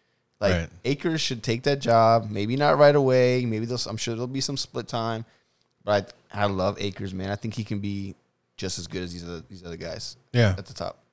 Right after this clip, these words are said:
Speaker 2: And he's gonna probably have to work hard with the Rams because their offensive line's not that great.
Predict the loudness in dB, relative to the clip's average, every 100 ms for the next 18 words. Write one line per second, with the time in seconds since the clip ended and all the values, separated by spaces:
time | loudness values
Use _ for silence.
0 | 2 8 8 8 6 4 6 6 8 8
1 | 8 8 8 8 6 6 6 2 -10 -20
2 | _ _ _ _ 0 2 6 6 6 4
3 | 0 -2 0 6 8 8 8 8 6 4
4 | 4 4 2 0 0 0 2 0